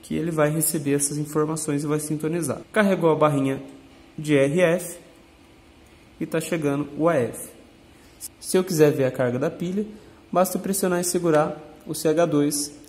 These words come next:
que ele vai mostrar aqui na base, conforme a gente já havia visto.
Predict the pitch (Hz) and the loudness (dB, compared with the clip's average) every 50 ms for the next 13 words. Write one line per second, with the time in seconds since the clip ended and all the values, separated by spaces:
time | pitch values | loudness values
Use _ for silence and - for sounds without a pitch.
0 | - - - - 143 143 143 143 147 151 147 - 147 143 139 - 151 160 180 180 | -20 -12 -8 -6 -4 -2 -2 -2 -2 -4 -4 -2 -2 -2 -2 -2 -2 -2 -2 -2
1 | 151 143 139 147 156 160 175 - - - - - - - - - - - - - | 0 0 0 0 0 -2 -4 -8 -14 -18 -20 -20 -20 -20 -20 -20 -20 -20 -20 -20
2 | - - - _ _ - - - - - - - - - - - - - - - | -20 -20 -20 _ _ -20 -20 -20 -20 -20 -20 -20 -20 -20 -20 -20 -20 -20 -20 -20
3 | - - - - - - - - - - - - - 151 147 147 147 - 147 143 | -20 -20 -20 -20 -20 -20 -20 -20 -20 -20 -20 -10 -6 -4 -4 -4 0 2 2 2
4 | 143 151 147 143 147 143 - - 156 139 139 147 147 143 151 156 165 156 139 120 | 2 2 0 0 -2 -4 -2 -2 0 0 0 0 -2 -2 -2 -2 0 -2 -2 -6
5 | 120 - - - - - | -8 -10 -12 -16 -20 -20